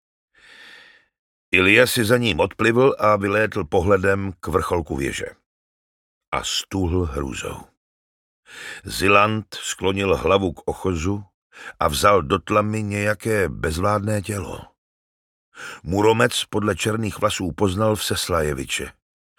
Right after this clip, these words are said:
Muže, který z něj sejmul kletbu a přesvědčil ho, aby si zvolil cestu bohatýra.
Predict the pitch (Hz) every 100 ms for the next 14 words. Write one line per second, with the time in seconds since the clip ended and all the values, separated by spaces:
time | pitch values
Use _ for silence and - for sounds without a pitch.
0 | - - - 90 120 90 117 113 117 113
1 | 104 85 110 92 113 117 113 101 85 101
2 | 104 92 113 101 - - 90 - 110 -
3 | 113 - 123 110 117 107 113 - 90 71
4 | 101 117 113 - 104 - 117 104 113 -
5 | - - 64 69